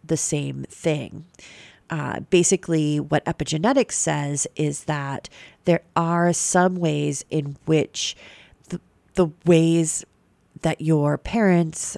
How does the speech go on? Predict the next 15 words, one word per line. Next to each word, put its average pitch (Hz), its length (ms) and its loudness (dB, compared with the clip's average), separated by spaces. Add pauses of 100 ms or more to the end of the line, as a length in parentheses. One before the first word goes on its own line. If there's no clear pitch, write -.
uh, 139 340 -6
experience 151 600 -2
the 151 100 -4
world, 143 380 -2
especially, 147 640 -4 (440)
um, 131 460 -6 (380)
environmentally 156 1080 2 (140)
and 131 560 -4 (100)
the 151 80 0
stresses 147 560 -6
that 143 220 -4 (100)
go 147 220 -2
on 147 400 -4
in 143 240 -4
their 123 420 -4